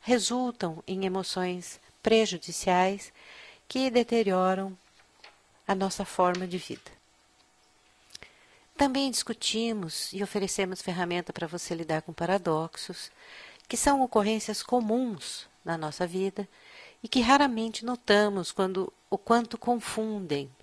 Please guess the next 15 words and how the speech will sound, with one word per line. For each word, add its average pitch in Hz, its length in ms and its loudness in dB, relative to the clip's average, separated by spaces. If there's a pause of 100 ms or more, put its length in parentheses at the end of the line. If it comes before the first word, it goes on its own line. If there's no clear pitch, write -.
prejudicam 190 880 -2
e 196 80 -4
causam 185 520 -2
danos 175 680 -6 (560)
em 185 80 -2
nossas 175 440 -2
vidas. - 600 -10 (760)
Nós 208 160 -2
temos 254 640 0 (720)
muitos, 214 760 0
muitos, 190 880 -4 (160)
eh, 151 240 -2
slides. 139 800 -2
Em 214 180 0
média, 190 640 2